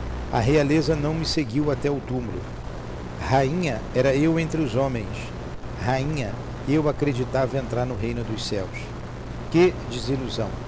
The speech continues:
Que humilhação, quando em lugar de ser recebida como soberana, eu vi acima de mim, mas bem acima, homens que eu considerava insignificantes e que desprezava,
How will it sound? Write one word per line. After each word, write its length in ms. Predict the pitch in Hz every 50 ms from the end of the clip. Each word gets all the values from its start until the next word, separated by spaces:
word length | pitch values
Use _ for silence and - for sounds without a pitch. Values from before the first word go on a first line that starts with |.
| - - - - - - - - - - - - - - - -
Que 240 | 165 175 180 175 - -
humilhação, 720 | 165 160 160 156 151 143 123 - - - - 139 139 139 135 - - - - - - - - - - - -
quando 260 | 139 151 156 151 143
em 100 | 151 151
lugar 420 | 143 139 131 117 127 131 131 131 127
de 100 | 131 123
ser 200 | - - 143 120
recebida 600 | 123 131 - - 123 110 95 117 131 120 123 117 -
como 220 | - 123 123 113 104
soberana, 600 | - - 160 147 151 135 127 135 127 117 107 104 101 - - - - - - - - - - - - -
eu 140 | 135 151 151
vi 320 | 113 104 123 165 190 - - 147
acima 400 | 135 - - - 190 185 190 175
de 120 | 165 170
mim, 200 | 151 135 123 110 - - - - - - - - - - - - - -
mas 200 | 123 131 123 95
bem 320 | 98 104 127 156 170 170 165
acima, 440 | 151 - - - 139 139 120 104 101 98 - - - - - - - - - - - - - - - -
homens 560 | 139 156 170 165 165 170 165 151 - - - -
que 140 | - 143 143
eu 100 | 147 151 - -
considerava 720 | 151 139 - - 135 131 135 117 127 139 135 - 113 147 - - -
insignificantes 1200 | 202 240 233 - - - 190 196 190 190 170 - 190 170 - 139 135 120 - - - - - - - - - - - - - - - - - - - - -
e 60 | 160
que 160 | - - 160
desprezava, 1000 | 135 147 151 - - - - 156 147 123 95 110 131 131 127 110 90 92 95